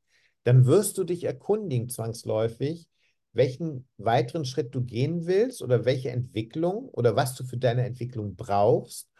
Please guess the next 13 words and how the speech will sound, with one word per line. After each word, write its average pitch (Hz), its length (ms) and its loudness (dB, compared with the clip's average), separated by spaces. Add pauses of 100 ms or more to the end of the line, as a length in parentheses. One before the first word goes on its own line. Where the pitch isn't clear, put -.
(320)
um 123 160 2
dahin 135 420 0
zu 190 180 -10
kommen, 160 300 -4
der 160 120 2
du 156 100 -6
sein 143 440 -2
möchtest. - 680 -10 (340)
Und 127 120 -2
es 131 120 4
gibt 208 200 -2
natürlich 160 680 0
so, 131 280 2